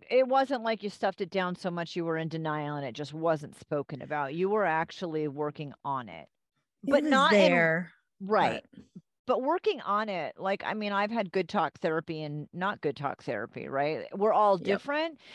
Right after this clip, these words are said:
Speaker 1: It, what you were doing wasn't, it was probably, uh, managing it or helping it, or at least you were acknowledging, but it wasn't actually helping you.
Speaker 2: It's putting a good Band-Aid on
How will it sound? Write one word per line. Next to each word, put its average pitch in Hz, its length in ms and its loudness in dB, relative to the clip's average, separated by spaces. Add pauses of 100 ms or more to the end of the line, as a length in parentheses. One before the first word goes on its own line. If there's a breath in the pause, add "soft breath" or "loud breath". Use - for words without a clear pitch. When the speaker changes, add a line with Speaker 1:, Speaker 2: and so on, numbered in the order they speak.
(140 loud breath)
Speaker 1:
It, 233 200 2
what 220 340 2
you 240 160 -2
were 208 140 0
doing 175 480 -2
wasn't, 160 760 0 (1400)
it 208 140 0
was 214 160 0
probably, 175 1000 0
uh, 147 260 0
managing 170 600 -2
it 147 160 -2
or 131 80 0
helping 160 540 -2
it, 139 120 -4
or 151 120 0
at 127 100 -4
least 160 280 -6
you 156 120 -4
were 139 180 -2
acknowledging, 170 800 2
but 156 120 -2
it 135 120 -2
wasn't 165 500 -4 (120)
actually 143 760 -6 (920)
helping - 560 -8
you. 62 320 -20 (440)
Speaker 2:
It's - 100 -20
putting 320 300 -4
a 233 80 -2
good 170 420 -2
Band-Aid 95 540 -8
on - 180 -18